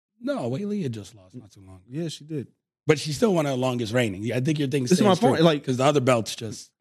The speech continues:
Speaker 2: Grasso, just beat Shevchenko. Like, you look at this lineup of fighters, Ari Emanuel's like, "Let's create a star." And Dan's like, "How?"
Speaker 1: Yep.
Speaker 2: Like, how? I'm putting who I think will be the next women's champion, Kayla Harrison, in here with Holly Holm.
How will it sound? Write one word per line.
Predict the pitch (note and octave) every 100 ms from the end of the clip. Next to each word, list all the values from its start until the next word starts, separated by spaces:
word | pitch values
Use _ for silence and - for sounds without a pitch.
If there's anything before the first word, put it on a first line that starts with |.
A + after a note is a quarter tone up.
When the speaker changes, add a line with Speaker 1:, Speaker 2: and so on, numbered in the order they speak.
| _
Speaker 2:
Grasso, | A#2 B2+ D3+ D#3 D3 C#3+ C#3+ A2
just | C3 B2
beat | B2+
Shevchenko. | B2 B2+ - C3 B2+ B2+
Like, | C#3 -
you | F3
look | C#3+ D3 E3
at | E3
this | D#3 C3+
lineup | C3+ D3 C#3+
of | C#3
fighters, | - D3+ D#3 F3+ F3+ _ _ _ _ _ _ _ -
Ari | D#3 F3+
Emanuel's | F#3 F#3
like, | C#3+
"Let's | C#3+ A3+
create | - A3+
a |
star." | F#3 A#3 A3+
And | D#3+
Dan's | D3+ D#3 C3+
like, | G#2+
"How?" | - C3 G#2+ D#2 _ _ _
Speaker 1:
Yep. | A2 _ _ _ _ _
Speaker 2:
Like, | B2 B2+
how? | - D#3 G#2+ - _ _ -
I'm | F3+
putting | F3 A3+ A3 G#3 F#3+ - _ _ _ _
who | F3+
I | F3+ F3
think | - G3+ F#3+ - C3
will | C#3
be | D3+ D#3+
the | D3+
next | E3+ D#3+
women's | D#3 D#3+ D3+
champion, | - E3 C#3+ C#3+ C3+ B2+ B2+ _ _ _ _ _ _
Kayla | E3 D3
Harrison, | D3 D3 C3+ C3+
in | C3 C3
here | C3
with | A#2+
Holly | B2 A#2+
Holm. | A#2 A#2 G#2 G2+